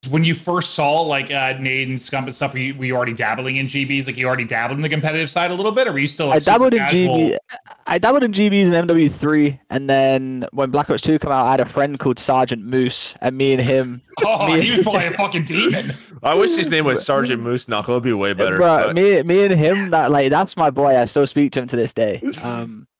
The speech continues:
Speaker 2: we used to play, like, uh, Black Ops two League play all the time.
Speaker 3: Mm-hmm.
Speaker 2: I was the, the, the only person I ever played with. Uh, we tried, like, making a team and stuff like that, but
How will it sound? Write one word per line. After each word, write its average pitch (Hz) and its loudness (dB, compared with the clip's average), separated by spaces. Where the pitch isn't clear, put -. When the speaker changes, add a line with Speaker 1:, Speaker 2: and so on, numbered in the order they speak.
Speaker 2:
we 143 2
used 151 2
to 147 -2
play, 143 2
like, 123 0
uh, 113 -4
Black 135 -2
Ops - -2
two 131 0
League 117 0
play 110 0
all 131 0
the 123 2
time. 113 -6
Speaker 3:
Mm-hmm. 107 -10
Speaker 2:
I 127 0
was 123 0
the, 117 0
the, 120 -2
the 120 0
only 151 2
person 131 0
I 120 2
ever 120 2
played 110 0
with. 104 -2
Uh, 117 -2
we 143 0
tried, 165 2
like, 160 2
making 139 -2
a 135 -2
team 123 0
and 120 -6
stuff - -4
like 117 -2
that, 123 -2
but 120 -4